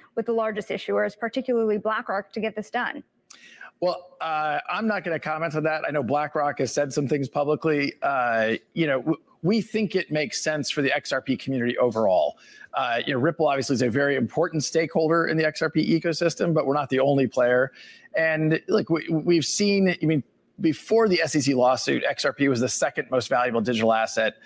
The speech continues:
Speaker 2: I think because of the headwinds of that lawsuit, you know, we've now seen that largely abate. Uh, but the long-term view on these things is about,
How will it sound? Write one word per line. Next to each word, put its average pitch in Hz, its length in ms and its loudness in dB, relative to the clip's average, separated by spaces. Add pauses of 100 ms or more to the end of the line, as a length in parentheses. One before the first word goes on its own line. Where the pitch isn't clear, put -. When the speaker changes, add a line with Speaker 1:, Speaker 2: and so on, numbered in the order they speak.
(300)
Speaker 2:
I - 80 -4
think 131 160 -4
because 151 400 0
of 143 60 0
the 135 100 2
headwinds 143 460 2
of 127 80 2
that 131 200 2
lawsuit, 135 520 2 (300)
you 147 80 -2
know, 131 60 0
we've 120 140 4
now 143 220 2
seen 147 240 0
that 127 200 0
largely 147 540 2
abate. 151 540 -2 (360)
Uh, 139 300 0 (100)
but 202 140 -2 (220)
the 202 80 0
long-term 208 760 4
view 170 180 4
on 170 80 0
these 135 260 0
things 123 460 0 (360)
is 151 140 0
about, 135 300 0